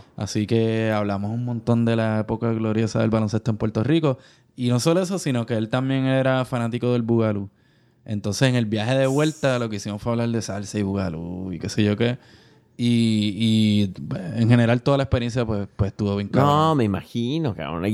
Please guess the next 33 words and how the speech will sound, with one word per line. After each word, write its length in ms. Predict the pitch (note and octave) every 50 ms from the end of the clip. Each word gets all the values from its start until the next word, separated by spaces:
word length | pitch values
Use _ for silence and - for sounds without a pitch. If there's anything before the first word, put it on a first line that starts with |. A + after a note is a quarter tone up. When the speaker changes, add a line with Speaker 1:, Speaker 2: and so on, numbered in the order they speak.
| G#2+ A2+ A2+
Speaker 2:
y 140 | F2 B2
bueno, 240 | B2 C3 C3+ C3+ B2+
pues 120 | G2 - -
sí, 100 | - D#3
la 120 | D#3 C#3+
cárcel 340 | - F#3+ A3 A#3 C4+ A#3 G#3+
es 100 | G3 F#3
de 60 | F#3
esos 180 | E3+ F3+ F3+ D#3+
lugares 340 | D3 B2 A#2 A#2 A#2+ B2 A#2+
donde 560 | A#2 G#2+ G2 F#2+ F#2+ G2+ G2+ G2 F#2+ F#2 - - - - - - _ -
ha 80 | -
inspirado 420 | B2 B2+ - - C#3 B2+ B2+ A#2+ A#2+
muchas 300 | A#2 A2+ - B2 A2 -
cosas, 420 | - G#2 G#2 G2+ - G2+ F#2+ -
desde 240 | F#2+ F#2+ F#2 F2+ F#2
películas, 680 | - - A2 A#2 C3 D3 C#3 - - D3 C#3+ D3 C#3
cuántas 280 | - C#3+ C3 C3 B2+ -
películas 440 | - A2 G#2+ G#2 - A#2 A2+ - -
existen, 560 | - - - A#2 A2 - - - G2+ G2+ F2+
miles 220 | G2 G#2+ G#2+ G2+ G2+
Speaker 1:
Claro. 120 | G#2 G2+
Speaker 2:
de 60 | F#2+ F#2
películas, 640 | - F#2+ G2+ G#2+ G2 - - G#2 G2 G#2 G#2 - -
hasta 400 | - - - - G2 G2 F2+ -
canciones. 680 | - - F2+ F2 - - A2 A2+ A2 G#2+ G#2+ A2 G#2 G2
Está 360 | - - - F#2+ F#2 G2 G2
el 200 | E2+ F#2 G#2 G2+
más 220 | G#2+ A#2+ B2+ B2+ -
famoso 440 | C#3 B2+ A#2+ A#2 A#2 - - G#2+ G#2+
que 100 | - G#2
es 120 | G#2+ F#2
de, 400 | - G2+ G2+ G2+ F#2+ F#2+ F#2 -